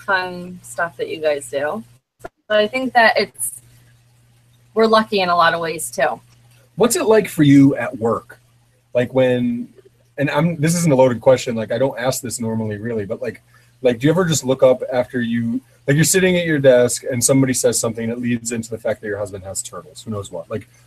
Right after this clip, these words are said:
Speaker 2: like
Speaker 1: Yeah, so, like, if we go to <coughs> Hamburg for, like, a reptile show, like, "Oh, what did you do this weekend?" Like,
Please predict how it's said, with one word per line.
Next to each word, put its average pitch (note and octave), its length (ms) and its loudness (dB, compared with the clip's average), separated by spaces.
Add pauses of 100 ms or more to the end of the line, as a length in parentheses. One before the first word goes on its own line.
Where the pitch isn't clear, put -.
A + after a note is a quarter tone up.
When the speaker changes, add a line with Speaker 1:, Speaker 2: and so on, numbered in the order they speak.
(120)
Speaker 2:
like A#2 120 2
Speaker 1:
Yeah, A#3+ 160 4
so, B3+ 220 -2
like, B3 180 -2
if B3 140 -6
we C#4 100 -4
go C4+ 160 4
to G3+ 120 0
<coughs> - 100 -12
Hamburg C4 580 -2 (140)
for, A3+ 240 0
like, G#3+ 180 2
a A3 80 -4
reptile G3+ 420 0
show, G#3 280 2
like, G#3+ 220 0
"Oh, D4 240 2
what A#3 240 -4
did C4 120 -12
you F#4+ 100 -2
do D4+ 140 -6
this G3 180 -6
weekend?" F#3 400 -4
Like, F3 200 -10